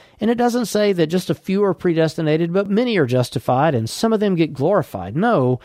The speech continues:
the same group that is foreknown is predestinated, called, justified, and glorified. And again, what shall we say to these things? If God be for us, who can be against us? This is a positive thing.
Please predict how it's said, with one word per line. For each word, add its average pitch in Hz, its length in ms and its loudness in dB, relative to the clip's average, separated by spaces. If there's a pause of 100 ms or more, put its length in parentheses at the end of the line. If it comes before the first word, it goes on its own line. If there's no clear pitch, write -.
(300)
the 131 100 -2
same 240 500 0
group 160 540 0
that 123 180 0
is 120 160 -4
foreknown 139 640 0
is 113 160 -4
predestinated, 120 800 -2
called, 117 340 2
justified, 107 600 -2
and 113 120 -4
glorified. - 640 -4
And 143 140 -6
again, 160 200 0
what 139 220 2
shall 147 220 0
we 156 100 0
say 175 220 -2
to 175 100 0
these 180 220 -4
things? 262 260 -4
If 135 160 0
God 156 240 0
be 151 80 2
for 233 340 -2
us, 165 220 0
who 214 140 -2
can 214 180 -2
be 147 220 0
against 165 400 -2
us? 107 140 -8
This 202 200 2
is 208 140 -4
a 156 60 0
positive 147 580 0
thing. 220 280 -2